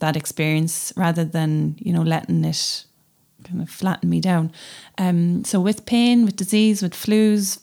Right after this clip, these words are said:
bugs, there's always messages there. Um,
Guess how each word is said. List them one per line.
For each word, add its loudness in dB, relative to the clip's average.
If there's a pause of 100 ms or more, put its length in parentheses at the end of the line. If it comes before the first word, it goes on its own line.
bugs, 0 (440)
there's 2
always 4
messages 0
there. 2 (540)
Um, 2